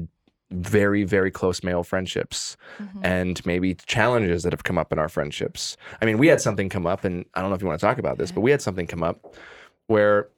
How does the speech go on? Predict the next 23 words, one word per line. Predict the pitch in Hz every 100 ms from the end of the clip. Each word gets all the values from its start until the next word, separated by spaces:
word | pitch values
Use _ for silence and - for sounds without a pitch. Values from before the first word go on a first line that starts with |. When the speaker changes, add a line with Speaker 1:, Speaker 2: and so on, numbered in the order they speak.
| -
Speaker 1:
over | 113
the | 113
course | - 110 98
of |
our | 104
twenty-year | - - 113 113 101 101
friendship, | - 101 - 80 -
<laughs> | - - - - - 127 - 151 - 104
there's | 117 110
been | 120 104
a |
lot | 101 113
of | 123
times | - 95 90 95 - - - - _
where, | - 104 101 98 95 _ _ - _ -
uh, | 104 98 92 - _ _ - -
Travis | 110 110 110
has | 107
been | 101
like, | 98
"Hey, | 104 104
man, | 82 87 - _ _ _ - -
um, | 90 87 82 80